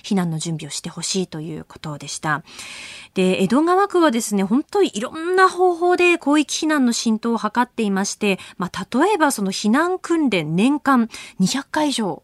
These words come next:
行っているそうです。で、かつですね、あの、ハザードマップをもとに、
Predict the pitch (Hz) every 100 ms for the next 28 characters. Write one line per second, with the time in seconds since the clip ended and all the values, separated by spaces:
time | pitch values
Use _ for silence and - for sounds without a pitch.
0 | _ 165 180 175 165 - 165 156 - 160
1 | 160 - 131 - - - - - 285 -
2 | - - - 392 403 277 - 214 185 185
3 | 190 175 - 233 349 392 440 440 453 -
4 | - 254 240 208 202 - 349 302 277 277
5 | 196